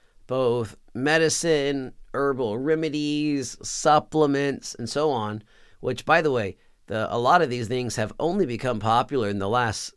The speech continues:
couple of hundred years, maybe the last hundred to two hundred years. We kinda saw a, a big popularity with the, what we called the snake oil salesman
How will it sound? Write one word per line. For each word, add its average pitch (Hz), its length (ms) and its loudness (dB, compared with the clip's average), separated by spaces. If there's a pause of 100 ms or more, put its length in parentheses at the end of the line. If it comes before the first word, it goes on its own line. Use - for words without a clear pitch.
(120)
couple 117 360 -2
of 92 80 -2
hundred 113 340 -4
years, 98 460 -4
maybe 131 160 -4
the 135 80 -4
last 113 220 -2
hundred 120 240 -4
to 98 60 -8
two 113 160 -4
hundred 107 240 -2
years. 95 420 -6 (720)
We 117 100 -4
kinda 151 280 2
saw 135 340 2
a, 117 180 0
a 107 60 -2
big 123 220 2
popularity 123 640 0
with 113 280 -2
the, 107 200 -10 (140)
what 113 200 -4
we 110 100 -6
called 131 240 2
the 85 100 -2
snake 131 380 -4
oil 101 240 0
salesman 104 640 -2